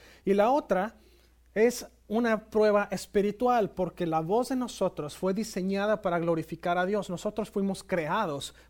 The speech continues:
para adorar y glorificar a Dios. Cuando usted ora en lenguas, cuando usted habla en lenguas, usted está glorificando al Padre.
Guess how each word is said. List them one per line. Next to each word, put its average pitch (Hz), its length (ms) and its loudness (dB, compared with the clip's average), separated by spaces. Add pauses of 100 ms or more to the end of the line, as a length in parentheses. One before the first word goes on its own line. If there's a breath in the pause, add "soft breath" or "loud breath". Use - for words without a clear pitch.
(120)
para 160 320 0
adorar 175 440 0
y 233 40 -2
glorificar 170 580 -2
a 156 60 -2
Dios. 160 320 -6 (200 loud breath)
Cuando 165 220 0
usted 175 300 0
ora 226 300 0
en 208 80 -2
lenguas, 185 420 -2
cuando 151 160 -8
usted 175 180 -2
habla 214 280 0
en 202 80 -2
lenguas, 190 440 -4
usted 170 260 -6
está 170 500 -6 (220 soft breath)
glorificando 143 720 -4
al 123 100 -10
Padre. 123 340 -16